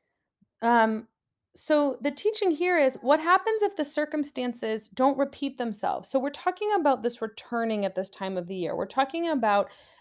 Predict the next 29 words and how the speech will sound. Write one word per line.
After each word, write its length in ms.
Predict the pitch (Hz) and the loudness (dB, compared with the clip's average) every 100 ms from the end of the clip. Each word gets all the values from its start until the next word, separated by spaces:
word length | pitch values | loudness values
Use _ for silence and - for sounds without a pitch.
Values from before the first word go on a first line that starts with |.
| - | -4
an 180 | 220 220 | -2 0
opportunity 720 | 233 294 320 320 - 247 220 214 | 2 2 2 -6 -4 -4 -2 -2
to 80 | 196 | -4
find 540 | - - 277 339 339 | -4 -4 0 2 2
ourselves 560 | 330 294 247 214 208 196 | 2 0 0 2 2 0
at 100 | 185 | -4
a 60 | |
crossroads 720 | 196 - 220 233 - 311 320 - | -6 0 2 0 -2 0 0 -2
and 160 | 226 | -6
to 140 | 214 214 | -4 -2
make 380 | 208 220 226 - | 0 0 -2 -2
a 80 | 220 | -2
new 240 | 214 208 | 0 0
decision, 680 | 190 196 185 180 170 - 202 - - - | -2 -4 -4 -4 -4 -6 -10 -16 -20 -4
to 120 | 226 | 0
make 300 | 214 220 226 | 2 2 2
a 80 | 226 | 0
new 480 | 220 214 208 208 202 | 2 2 2 2 0
repair, 800 | 190 202 - 233 202 175 143 190 _ _ - | -2 -4 -4 0 2 4 2 -4 _ _ -8
to 140 | 214 | -2
make 460 | 202 208 220 233 233 | 0 2 2 0 -2
a 120 | 214 | -2
new 460 | 220 208 208 202 196 | 0 2 2 0 0
reflection. 880 | 196 202 - 202 202 - - 90 202 _ _ _ _ _ _ - | -4 -4 2 2 0 -8 -8 -10 -14 _ _ _ _ _ _ -2
And 280 | 226 226 220 | 2 2 4
the 380 | 226 214 214 - | 6 6 2 -4
teachings 460 | - 349 349 294 240 | -2 -2 0 0 2
say 280 | 220 202 - | 2 2 2
they 200 | 233 226 | 0 0